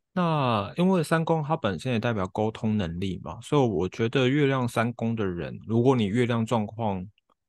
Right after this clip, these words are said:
就是月亮在巨蟹，然后状况没有不好的话，或许真的去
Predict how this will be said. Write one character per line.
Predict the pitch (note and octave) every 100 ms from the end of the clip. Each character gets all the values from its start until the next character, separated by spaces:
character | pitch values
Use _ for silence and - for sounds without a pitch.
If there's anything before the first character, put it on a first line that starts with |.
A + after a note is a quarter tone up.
| _ _ _ _
就 | A2+
是 | A2 A2 F2+ A#2
月 | C#3+
亮 | C3+
在 | B2 B2
巨 | - A#2
蟹， | G2+ A2
然 | G2
后 | F#2+
状 | A#2 A#2+
况 | A2+ A2
没 | G#2+
有 | F#2 -
不 | A#2
好 | F#2 E2+
的 | C2+
话， | - - F2+ F#2+ A2+ _ _
或 | F3+
许 | B2+ G#2 F2+
真 | B2 A#2+
的 | A2+ F#2 - _
去 | - B2+ A2+ G2+ B1